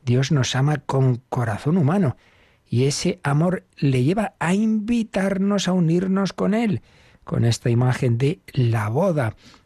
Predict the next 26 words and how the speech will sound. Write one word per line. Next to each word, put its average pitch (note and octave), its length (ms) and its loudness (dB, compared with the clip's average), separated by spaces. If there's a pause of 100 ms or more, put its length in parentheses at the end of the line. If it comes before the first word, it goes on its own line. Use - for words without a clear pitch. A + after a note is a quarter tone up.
(100)
una A2 220 0
boda B2 240 2
que A#2 80 -4
se A2 140 -6
celebra A#2+ 360 0
con A#2 160 0
un E3 180 2
banquete, C3+ 580 -2
pero C#3+ 260 -4 (380)
como B2 180 -2
hemos B2+ 180 2
explicado B2+ 560 -2
infinidad B2+ 680 0
de A2+ 120 0
veces, A#2 400 -4 (640)
claro, A#2+ 280 0
un A2+ 120 0
matrimonio B2+ 560 2
es C3+ 80 -4
cosa C3 260 -4
de G#2+ 120 -2
dos, C#3 260 -2
no C#3+ 100 2
solo D3 300 0
de B2 100 0
uno. B2 220 -4